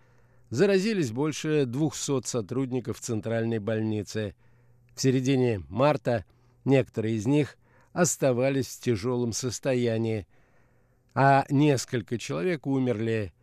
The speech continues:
в том числе офтальмолог Ли Уэнь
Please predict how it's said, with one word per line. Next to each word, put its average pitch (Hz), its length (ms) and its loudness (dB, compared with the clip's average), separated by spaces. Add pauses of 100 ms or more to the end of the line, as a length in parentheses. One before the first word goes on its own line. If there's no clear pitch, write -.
в - 120 -18
том 151 300 6 (140)
числе 139 680 0 (760)
офтальмолог 156 800 4 (400)
Ли 143 380 4
Уэнь 127 420 2